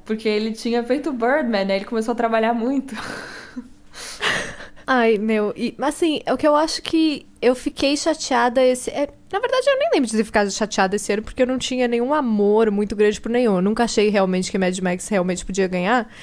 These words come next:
Speaker 2: Eu acho que eu só fiquei aliviada que O Regresso não ganhou,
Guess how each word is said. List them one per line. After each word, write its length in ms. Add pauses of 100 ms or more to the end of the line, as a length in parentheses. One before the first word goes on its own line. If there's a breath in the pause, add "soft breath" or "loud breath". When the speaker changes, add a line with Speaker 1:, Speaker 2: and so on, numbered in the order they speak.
(300 loud breath)
Speaker 2:
Eu 120
acho 180
que 60
eu 80
só 200
fiquei 520
aliviada 580
que 100
O 40
Regresso 520
não 200
ganhou, 400